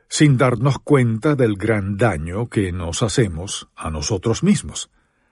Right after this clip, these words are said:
No es sino hasta que lidiemos correctamente con el rencor que dejaremos de sufrir los castigos que hace en nuestra vida. Hoy deseo que hablemos acerca de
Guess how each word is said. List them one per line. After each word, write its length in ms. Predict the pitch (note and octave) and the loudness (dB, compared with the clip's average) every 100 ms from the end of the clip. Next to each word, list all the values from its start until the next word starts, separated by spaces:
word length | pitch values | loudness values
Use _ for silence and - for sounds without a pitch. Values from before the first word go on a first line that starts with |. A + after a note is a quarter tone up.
| _ _ | _ _
No 280 | C#3 G#3+ B3 | 6 8 6
es 180 | B3 B3 | 4 2
sino 440 | A3 F#3+ G3+ G3 | 0 2 2 2
hasta 300 | F3+ - E3 | 0 0 0
que 160 | D#3+ C#3 | 4 4
lidiemos 840 | C3 C3+ B2 D#3 G3+ A3+ A#3+ A3 | 6 6 6 6 6 4 2 -2
correctamente 1120 | - E3+ D#3 D3+ E3+ - F#3+ F3 D#3 D#3 E3+ | 0 2 4 2 0 0 0 2 2 2 0
con 220 | D#3+ C#3+ | 0 2
el 140 | C3+ B2 | 2 2
rencor 600 | D3 D3+ C#3+ C3+ C3+ B2 | 2 0 0 2 2 2
que 160 | C3 | 2
dejaremos 680 | A#2 A2+ A#2+ A#2+ C3 B2 A2 - _ _ _ _ | 4 4 2 2 4 2 0 -8 _ _ _ _
de 280 | A#2 A2+ A#2+ | -2 2 2
sufrir 760 | - A#2 - D#3 C#3 G#2+ - | 4 0 4 6 6 4 -4
los 180 | A2 G#2 | -8 -6
castigos 720 | - A#2+ - A2+ F2+ A2 B2 | -4 -2 0 0 0 -4 -4
que 260 | - G#2+ - | -2 -2 0
hace 520 | C3+ A2 - D#2+ E2+ _ _ _ _ _ | -2 -2 -6 -8 -10 _ _ _ _ _
en 160 | - G#2 | -2 -2
nuestra 320 | F#2 D#2+ D2+ | -2 -4 -6
vida. 440 | D2 B1 - - _ _ _ _ - | -6 -8 -10 -14 _ _ _ _ 2
Hoy 160 | C3+ | 4
deseo 480 | C3 C#3+ D3 D3 C3+ | 6 4 6 6 4
que 100 | - | 2
hablemos 460 | A2 C#3 B2+ A2 G#2+ | 2 2 2 -2 -4
acerca 600 | - F3 D3+ C3+ C#3+ B2 | 2 2 2 0 0 2
de 360 | A#2 B2 B2 | 4 4 2